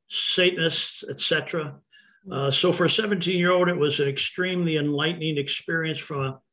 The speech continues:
young Catholic boy who had seen, uh, the inner city,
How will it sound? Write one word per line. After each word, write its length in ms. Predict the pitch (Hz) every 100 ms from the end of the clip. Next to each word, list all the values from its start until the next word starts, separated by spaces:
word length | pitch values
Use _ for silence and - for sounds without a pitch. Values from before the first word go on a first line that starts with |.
| _ -
young 240 | 160 143
Catholic 500 | 160 165 156 156 131
boy 300 | 147 147 143
who 100 | 131
had 160 | 127 127
seen, 560 | - 160 156 156 143 - _ _ _ _ -
uh, 320 | 131 131 131
the 140 | 123 147
inner 160 | 160 151
city, 540 | - 185 160 170